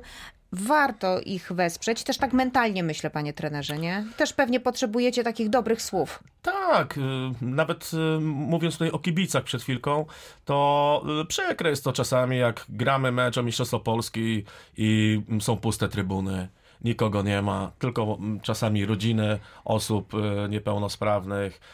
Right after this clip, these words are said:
Speaker 2: Em, dlatego też, y, jak na przykład jedziemy na jakiś turniej i jest pełna hala kibiców, na przykład gdzieś za granicą, y, bo tam są normalnie c-, czasami bilety trzeba kupić na, e, na mecz.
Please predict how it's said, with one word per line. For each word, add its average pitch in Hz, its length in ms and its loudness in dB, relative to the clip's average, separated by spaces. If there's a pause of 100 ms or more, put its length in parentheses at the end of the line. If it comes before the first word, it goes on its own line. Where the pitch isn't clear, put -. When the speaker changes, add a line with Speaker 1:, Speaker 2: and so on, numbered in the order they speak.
(240)
Speaker 2:
Em, 101 480 0
dlatego 113 420 0
też, 110 520 -2
y, 113 40 -4 (440)
jak 110 300 -4
na 110 120 -2
przykład 110 260 -4
jedziemy 113 300 0
na 110 100 2
jakiś 110 300 -4
turniej 110 580 0 (320)
i 117 80 0
jest 113 260 0
pełna 113 260 2
hala 113 320 2
kibiców, 107 640 -2
na 107 100 -2
przykład 107 220 -6
gdzieś 107 180 -2
za 110 120 -2
granicą, 107 720 0 (360)
y, 107 60 -2
bo 113 120 -2
tam 110 200 0
są 113 200 -2
normalnie 113 680 -2
c-, 110 160 -6
czasami 113 340 -2
bilety 151 400 0
trzeba 104 240 -2
kupić 101 420 -6
na, 101 300 -2
e, 101 240 0
na 104 140 0
mecz. 101 360 -2